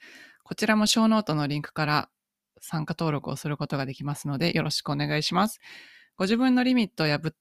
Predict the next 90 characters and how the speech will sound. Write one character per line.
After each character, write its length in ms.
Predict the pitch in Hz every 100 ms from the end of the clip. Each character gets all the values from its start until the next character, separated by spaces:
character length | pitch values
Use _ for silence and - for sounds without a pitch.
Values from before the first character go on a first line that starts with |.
| _
て 160 | 147 -
新 280 | 160 190
し 180 | 202 202
い 40 | 160
レ 80 |
ベ 100 | 151 147
ル 60 |
で 120 | 143
人 220 | 143 196 190
生 140 | 156
を 20 |
作 260 | 143 - -
っ 40 |
て 180 | - 151
い 40 | 147
き 80 |
た 120 | - 160
い 80 |
方 180 | - 165
の 100 | 156
た 120 | 139
め 80 | 147
の 120 | 139
コ 180 | - 160
ー 40 | 156
チ 160 | -
ン 60 | 156
グ 80 | 156
プ 100 | 170
ロ 100 | 165
グ 100 | 156
ラ 100 | 139
ム 80 |
に 120 | 139 131
興 200 | 180 151
味 100 | 143
が 100 | 143
あ 60 |
る 80 | 143
方 240 | 143 143
は、 180 | 143 - - - _ _
ホ 160 | - 226
ー 20 |
ム 140 | 233
ペ 220 | 226 233 170
ー 20 |
ジ、 260 | - 147 - _ _
ダ 100 | 175
ブ 80 | 170
リ 120 | 202
ュ 20 |
ー 40 | 190
ダ 140 | 190
ブ 60 | 185
リ 120 | 190
ュ 20 |
ー 20 | 180
ダ 140 | 185
ブ 80 | 175
リ 100 | 147
ュ 20 |
ー 20 |
ド 100 | -
ッ 100 | 143 -
ト 40 | -
ユ 180 | 147 156
リ 220 | 170 160 -
デ 80 | 170
ィ 180 | 160 151
ー 60 | -
ダ 160 | - 147
ッ 40 |
シ 200 | 151 -
ュ 40 | 160
メ 140 | 165
デ 80 | 160
ィ 160 | 160 160
ア 140 | - -
ド 120 | 160
ッ 20 |
ト 80 | -
コ 240 | - 151 139
ム 140 | - - _ _ _ _ _
を 80 | 190
ご 100 | 170
覧 180 | 151 147
く 80 | 151
だ 140 | 143
さ 200 | - 160
い。 120 | -